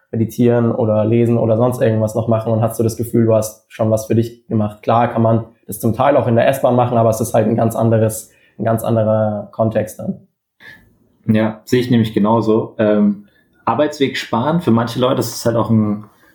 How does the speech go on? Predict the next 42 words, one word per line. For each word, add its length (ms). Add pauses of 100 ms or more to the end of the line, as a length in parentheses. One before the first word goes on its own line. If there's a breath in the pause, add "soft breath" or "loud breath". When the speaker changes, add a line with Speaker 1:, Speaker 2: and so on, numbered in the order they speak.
(220 soft breath)
Speaker 2:
Riesending, 520
ne? 180
Also 180
für 80
ma-, 220
manche 240
Leute 240
fahren 220
ja 100
auch 140
irgendwie 300
pro 340
Strecke 360
eine 120
Stunde 420
oder 220
so. 300 (460 loud breath)
Ich 100
meine, 120
bei 80
mir 140
ist 100
jetzt 160
relativ 280
entspannt. 420
Mit 100
dem 60
Auto 260
brauche 200
ich 60
so 100
fünfzehn 400
bis 100
zwanzig 400
Minuten, 480
mit 80
der 100
S-Bahn 320
wahrscheinlich 340
eher 100
eine 100
Dreiviertelstunde. 960